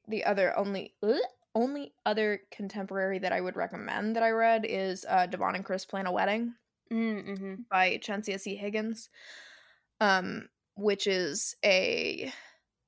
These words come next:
Speaker 1: Black Sapphic contemporary. Um, they are both on this reality show,
Speaker 2: Oh,
Speaker 1: uh,
Speaker 2: yeah.
Speaker 1: where they are paired up and have to con-,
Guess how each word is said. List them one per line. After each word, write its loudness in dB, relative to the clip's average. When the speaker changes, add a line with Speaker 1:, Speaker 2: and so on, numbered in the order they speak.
Speaker 1:
Black 4
Sapphic -2
contemporary. -4
Um, 0
they 2
are 2
both 0
on 0
this -2
reality 2
show, 2
Speaker 2:
Oh, -4
Speaker 1:
uh, 2
Speaker 2:
yeah. 0
Speaker 1:
where 0
they 2
are 8
paired 2
up 2
and 0
have 0
to -6
con-, -8